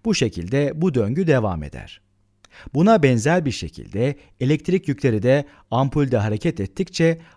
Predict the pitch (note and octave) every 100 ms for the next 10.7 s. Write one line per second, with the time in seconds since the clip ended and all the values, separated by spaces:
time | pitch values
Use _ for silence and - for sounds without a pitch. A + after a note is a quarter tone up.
0 | _ C#3 E3 G3+ G3+ D3 - G#2+ F#2+ C#3+
1 | E3+ G#3+ - - D#3 G2+ F2+ D#2+ D2+ -
2 | C2 A1 - _ _ _ _ _ _ -
3 | - - F#3 G#3 G3+ G3 F#3 A3 G3+ -
4 | G#2+ C3+ C3+ E3+ E3 C3+ A#2+ A#2+ G#2+ G#2
5 | A2+ A2 G#2+ F2+ D#2 C#2+ - - - _
6 | _ _ - - F#3+ A3+ G#3+ D#3 D3+ C#3+
7 | A#2 A2+ B2 D3 - - D2 D#2 B2+ -
8 | - - F#3 F#3 - D3+ A#2 - G2+ A#2+
9 | A#2+ - A#2+ A#2 C3+ - A2 A2 A#2 A2+
10 | C#3 D#2 D2 A2+ E3+ D3+